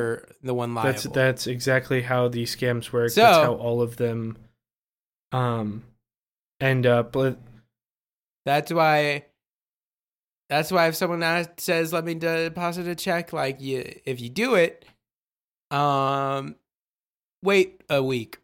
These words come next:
Speaker 2: or two, see if the check goes through. And then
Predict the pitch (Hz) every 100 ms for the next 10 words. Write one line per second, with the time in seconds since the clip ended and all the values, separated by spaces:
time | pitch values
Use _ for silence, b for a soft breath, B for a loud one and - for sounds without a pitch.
0 | - 131 120 135 107 110 120 _ _ _
1 | _ - 139 123 - 127 139 139 151 165
2 | 165 - 185 156 113 _ _ _ _ _
3 | _ _ _ _ _ _ 123 123 127 180
4 | 135 113 120